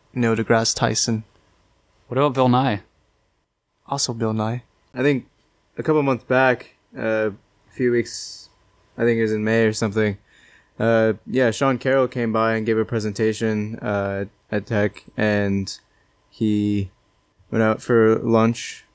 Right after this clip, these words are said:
Speaker 3: with the physics department. I wasn't there, but <laughs>
Speaker 1: Oh man, sound like
Speaker 3: Yeah.
Speaker 1: you really missed out on that.
Speaker 3: I know, I missed out,
Speaker 1: <laughs>
Speaker 3: but it must have been some good pizza though.
Speaker 1: Yeah.
Speaker 3: But, uh,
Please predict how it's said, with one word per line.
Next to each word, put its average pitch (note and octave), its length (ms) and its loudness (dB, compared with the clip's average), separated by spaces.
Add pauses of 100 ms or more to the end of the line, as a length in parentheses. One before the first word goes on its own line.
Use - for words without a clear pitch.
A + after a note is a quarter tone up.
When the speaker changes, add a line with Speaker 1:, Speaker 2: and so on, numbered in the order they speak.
(120)
Speaker 3:
with A2+ 360 0
the A2+ 380 0 (160)
physics A2 260 -2
department. A#2 480 0 (640)
I A#2+ 80 2
wasn't A2+ 220 4
there, G#2+ 220 0 (300)
but G2+ 280 0
<laughs> - 60 -14 (800)
Speaker 1:
Oh A#2 200 0
man, A2+ 420 2
sound C3+ 240 -2
like C3 120 2
Speaker 3:
Yeah. C3 40 -4
Speaker 1:
you C3 80 -4
really C3 200 -4
missed B2+ 300 -2
out B2 180 2
on B2 100 -8
that. B2+ 100 0
Speaker 3:
I A#2+ 80 2
know, C#3 200 2
I C3 100 2
missed C3+ 260 -2
out, C3 500 0
Speaker 1:
<laughs> - 0 -
Speaker 3:
but A#2 260 0 (180)
it B2 440 -2
must C3 220 -2
have C3+ 80 -6
been C3+ 80 -4
some A#2+ 160 -6
good B2 180 -2
pizza C3 320 0
though. G2 280 2 (1040)
Speaker 1:
Yeah. A2+ 160 0
Speaker 3:
But, G2 180 2
uh, G2 260 0